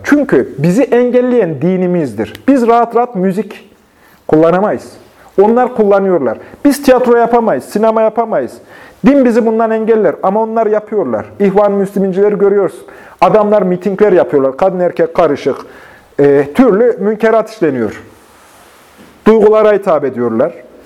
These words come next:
Şeriata muhalefet ederek bu duygulara hitap ediyorlar. Def çalıyorlar veya suretleri kullanıyorlar. Bu münker davet metotlarından bizi engelleyen şey Kur'an'a ve sünnete ittiba etme arzumuzdur.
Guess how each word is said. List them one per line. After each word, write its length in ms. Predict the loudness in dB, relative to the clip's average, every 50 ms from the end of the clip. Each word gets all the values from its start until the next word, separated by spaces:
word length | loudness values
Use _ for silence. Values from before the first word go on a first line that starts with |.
| -20 -20 -20 -20 -20 -20 -20 _ -16
Şeriata 480 | -2 0 2 4 4 4 2 2 0 0
muhalefet 520 | 0 0 0 0 0 2 0 0 -2 -2
ederek 380 | -2 -2 -2 -2 -2 -4 -4 -6
bu 100 | -4 -4
duygulara 420 | -2 -2 0 0 0 0 0 0
hitap 300 | -2 -2 -2 -2 -2 -2
ediyorlar. 520 | -4 -2 -2 -2 -2 -2 -2 -4 -4 -8 -16 -20 -20 -20 -20 -20 -20 -20 -20 -20 -20 _ _ _ 2
Def 240 | 2 2 2 2 2
çalıyorlar 560 | 2 2 4 4 4 2 2 2 0 -2 -2 -6 -12 -20 -20 -20 _ _ _ _ _ _ _ _ _ -20 -16 -4 0 2
veya 240 | 2 4 2 2
suretleri 540 | 0 2 2 2 4 2 2 2 2 2 2
kullanıyorlar. 680 | 0 0 0 2 2 2 0 -2 -4 -4 -4 -4 -6 -10 -16 -20 -20 -20 _ 0 2
Bu 140 | 2 4
münker 760 | 4 2 2 0 0 0 0 0 2 2 0 -2 -4 -2 0 2
davet 340 | 2 4 2 2 0 -2
metotlarından 920 | -4 -6 -2 -2 -2 -2 0 0 -2 0 -2 -4 -6 -4 0 0 0 0 -2 -6 -14 -20 -20 -20 _ _ -20 -20 -16 -4 0
bizi 400 | 2 2 4 4 2 2 0 -2 -2 -2
engelleyen 540 | 0 0 2 2 2 4 2 2 0 -2 -4
şey 300 | -2 0 0 0 -2 -6 -12 -16 -18 -4 0
Kur'an'a 420 | 2 4 4 4 2 2 0 -2
ve 80 | -2 -2
sünnete 540 | -4 -4 -4 -2 -2 -2 0 0 -2 -2 -2
ittiba 380 | -6 -4 -2 0 2 4 4 2
etme 220 | 2 0 0 2
arzumuzdur. 800 | 2 2 2 2 0 0 -2 -2 -2 -4 -4 -6 -6 -8 -8 -10